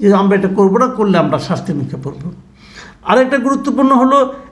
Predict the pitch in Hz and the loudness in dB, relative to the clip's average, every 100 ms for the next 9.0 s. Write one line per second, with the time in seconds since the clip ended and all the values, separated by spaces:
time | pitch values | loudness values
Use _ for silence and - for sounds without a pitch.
0 | - 185 226 - 247 226 262 262 - - | -4 -2 -2 -2 0 0 2 2 0 -2
1 | 220 226 247 - 202 175 - 180 185 - | 0 2 0 2 2 0 -2 -8 -8 -12
2 | - - _ - _ _ _ - 233 262 | -16 -20 _ -20 _ _ _ -2 0 0
3 | 254 254 247 233 220 208 - 202 185 254 | 0 0 -2 -4 -4 0 0 -2 -4 -4
4 | - 240 220 240 190 185 233 247 254 247 | -2 0 0 0 0 0 2 0 0 -2
5 | 220 - - - 185 185 160 - 139 156 | -4 -6 -8 -2 2 2 2 -4 -6 0
6 | 220 226 262 233 196 196 196 - - - | 0 0 -4 0 0 0 -6 -12 -16 -4
7 | 196 247 262 247 247 - 262 294 294 247 | 0 2 2 2 2 0 2 2 2 0
8 | 165 190 214 214 208 220 247 208 160 | 0 0 0 2 2 4 2 0 -2